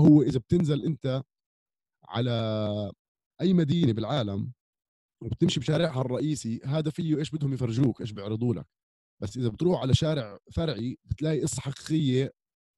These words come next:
إنسانية أكتر، وقصدي يعني من الواقع عن هذا المكان. فهمت علي؟ يعني زي ما تحكي إنه شارع الشانزليزيه هم الحكومة تاعت باريس بدها إياه يمثل باريس، بس إذا بدك تعرف حارات باريس الأصلية شو بصير فيها، بتدخل على واحدة من الدخلات. وهذا الشيء طبعًا بنطبق على كل مدينة في العالم، يعني.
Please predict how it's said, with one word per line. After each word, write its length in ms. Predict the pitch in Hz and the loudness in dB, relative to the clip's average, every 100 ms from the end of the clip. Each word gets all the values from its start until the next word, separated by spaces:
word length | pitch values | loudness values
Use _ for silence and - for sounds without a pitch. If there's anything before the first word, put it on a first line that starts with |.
| - - _ _ _ _ | -20 -20 _ _ _ _
إنسانية 560 | 147 120 139 160 160 139 | 0 2 4 4 4 4
أكتر، 300 | 156 - 131 | 0 -4 0
وقصدي 720 | 123 113 113 110 131 107 117 | 2 4 6 4 2 -6 -4
يعني 260 | 120 110 117 | -2 -2 0
من 140 | 127 | 2
الواقع 560 | 127 123 151 147 127 104 | 4 4 4 2 -2 -4
عن 200 | 98 131 | 0 2
هذا 180 | 120 117 | 2 0
المكان. 380 | 110 110 113 87 - _ _ _ _ _ _ _ _ - | -2 -2 -6 -6 -10 _ _ _ _ _ _ _ _ -10
فهمت 180 | - - | -8 -6
علي؟ 360 | 78 101 123 - - | -6 -6 -6 -8 -8
يعني 260 | 95 104 | -4 0
زي 140 | 104 135 | 2 2
ما 60 | |
تحكي 380 | 135 143 - 143 | 2 -2 -6 -4
إنه 140 | 135 123 | -2 -2
شارع 300 | - 165 127 | -4 -6 -6
الشانزليزيه 800 | - 160 131 143 120 147 143 - | -6 -4 -4 -4 -4 -4 -4 -6
هم 300 | 143 147 143 143 _ _ _ _ _ | -4 -2 0 -2 _ _ _ _ _
الحكومة 500 | 131 - - 196 185 | -8 -2 0 2 2
تاعت 340 | 156 123 123 120 | 0 -4 -8 -6
باريس 360 | 135 147 131 | -2 -2 -4
بدها 160 | 131 120 | -6 -4
إياه 180 | 127 131 | -2 0
يمثل 360 | 120 120 117 | -2 -2 -6
باريس، 300 | 107 113 107 | -6 -6 -8
بس 140 | - 101 | -10 -14
إذا 80 | 113 | -10
بدك 140 | 113 | -10
تعرف 240 | - 160 135 | -8 -8 -8
حارات 420 | 98 139 151 143 | -8 -6 -6 -6
باريس 220 | 131 135 | -6 -6
الأصلية 360 | 120 117 147 131 | -10 -8 -4 -4
شو 120 | 117 | -6
بصير 240 | 110 135 | -10 -10
فيها، 200 | - 147 | -8 -8
بتدخل 280 | 110 135 - | -8 -10 -8
على 80 | 127 | -6
واحدة 200 | 131 123 | -4 -2
من 60 | 110 | -4
الدخلات. 500 | 113 - 113 90 - | -6 -10 -10 -10 -6
وهذا 240 | 156 180 | -4 -4
الشيء 160 | 196 - | -6 -8
طبعًا 220 | 156 143 | -6 -4
بنطبق 280 | 147 135 113 | -2 -2 -4
على 100 | 104 | 0
كل 120 | 139 | 2
مدينة 240 | 120 117 104 | 4 2 0
في 80 | |
العالم، 280 | 87 98 62 | 0 0 0
يعني. 140 | - | -4